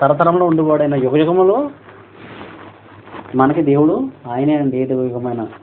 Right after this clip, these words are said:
అంటే దేవుడి యొక్క లక్షణాలు మనం నేర్చుకున్నామండి. అంటే ఇటువంటి దేవుడు మనం ఆరాధించాలండి,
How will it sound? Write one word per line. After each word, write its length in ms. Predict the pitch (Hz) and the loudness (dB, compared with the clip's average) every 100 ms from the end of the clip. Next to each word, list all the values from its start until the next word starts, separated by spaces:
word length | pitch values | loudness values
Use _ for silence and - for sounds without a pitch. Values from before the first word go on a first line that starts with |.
| - | -14
అంటే 140 | 135 | -8
దేవుడి 220 | 143 139 139 | -2 0 0
యొక్క 120 | 143 | -4
లక్షణాలు 340 | 123 - 139 | -6 -6 -2
మనం 160 | 139 131 | -2 0
నేర్చుకున్నామండి. 640 | 127 - 135 135 139 170 - - - - - | 0 -2 -2 -2 -2 -4 -8 -12 -12 -16 -12
అంటే 160 | 131 160 | -6 -4
ఇటువంటి 440 | 165 147 196 220 | -2 -2 -2 0
దేవుడు 240 | 196 190 190 | 2 4 4
మనం 380 | 180 196 277 160 | 0 -6 -8 -10
ఆరాధించాలండి, 840 | 139 139 151 143 135 131 127 | -8 -8 -8 -6 -6 -6 -6